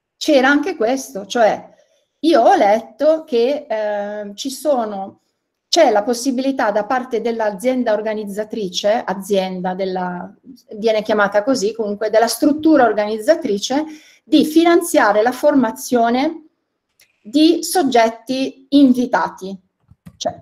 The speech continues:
non so, tu Claudia conosci una docente in Francia che vuole venire a fare, eh, un'attività di formazione, lei, cioè vuole formarsi, noi possiamo, eh, in teoria, da quello che ho letto, finanziarla. Ma io questo non ve l'ho detto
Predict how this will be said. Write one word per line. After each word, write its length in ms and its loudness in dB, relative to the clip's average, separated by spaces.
non 200 2
so, 260 -2
tu 140 0
Claudia 480 2
conosci 420 -2
una 180 -4
docente 520 -2
in 120 -2
Francia 540 -4
che 100 -6
vuole 240 -4
venire 340 -4
a 60 -2
fare, 500 0
eh, 540 4
un'attività 840 0
di 100 -4
formazione, 1200 0
lei, 600 2
cioè 180 -4
vuole 240 0
formarsi, 760 -2
noi 240 -2
possiamo, 640 -4
eh, 400 4
in 260 4
teoria, 460 4
da 100 0
quello 220 2
che 140 2
ho 40 6
letto, 480 0
finanziarla. 640 -4
Ma 120 -2
io 160 -2
questo 320 -2
non 240 0
ve 80 -2
l'ho 160 -2
detto 580 -4